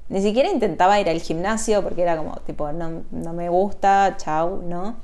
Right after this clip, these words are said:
Pero me acuerdo que tuve que ir varias veces ese año que ta-, fue el año dos mil seis, dos mil, en el dos mil siete me dieron el alta. Eh, yo el tratamiento igual lo empecé en dos mil cuatro, como que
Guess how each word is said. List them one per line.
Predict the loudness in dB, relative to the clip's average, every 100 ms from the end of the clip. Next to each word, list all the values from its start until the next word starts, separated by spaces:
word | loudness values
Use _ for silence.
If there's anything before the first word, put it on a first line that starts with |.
| -10 -10 -10 -8 -6 0
Pero | 2 4 4 4 4 4 4 0 -4
me | -2
acuerdo | 2 4 4
que | 4 4
tuve | 4 4
que | 4
ir |
varias | 4 4 4
veces | 2 2 0 -4
ese | -4 -2
año | 0 0 0 0 -2 -6 -10 -8 -8 -8 -6
que | -4
ta-, | -4 -4 0
fue | 2
el | 4
año | 2 2
dos | 2
mil | 0 -2
seis, | 0 2 2 -2 -10 -14 -10 -6
dos | -4
mil, | -2 -4 -4
en | -4
el | 0
dos | 0 0
mil | -2
siete | 0 2 2
me | 0
dieron | 0 0 0
el | 2
alta. | 2 0 -2 -6 -8 -8 -8 -8
Eh, | 0 2 2 0 -4
yo | 0
el | 0 2
tratamiento | 2 4 2 4
igual | 4 4
lo |
empecé | 0 -2 -2
en | -2
dos | 0
mil | -2 0
cuatro, | 2 2 -2
como | -4
que | -4